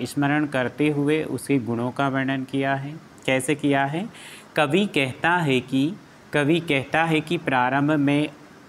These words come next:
मैं उस ईश्वर को याद करता हूँ, प्रारंभ में यानी कि सबसे पहले मैं उस ईश्वर को याद करता हूँ जिसने हमें जीवन दिया और संसार की,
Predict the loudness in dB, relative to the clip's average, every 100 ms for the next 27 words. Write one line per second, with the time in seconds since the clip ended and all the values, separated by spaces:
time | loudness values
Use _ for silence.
0 | -6 0 2 2 0 -2 -12 -20 -6 2
1 | 2 2 4 4 4 2 2 4 4 4
2 | 4 2 0 0 0 0 0 0 -2 -6
3 | -12 -20 -20 -20 -12 -8 -8 -12 -20 -20
4 | -20 -20 -20 -8 -6 0 0 2 2 2
5 | 4 4 2 -2 -10 -20 -4 0 2 2
6 | 2 0 0 0 2 0 0 2 2 2
7 | -2 -2 0 2 4 4 4 2 0 2
8 | 2 2 2 0 -2 0 2 2 2 -2
9 | -8 -20 -10 0 0 2 2 2 2 2
10 | 2 2 0 -6 -12 -6 0 2 4 2
11 | 2 2 2 0 -2 -12 -2 2 2 2
12 | 2 2 4 4 4 2 2 2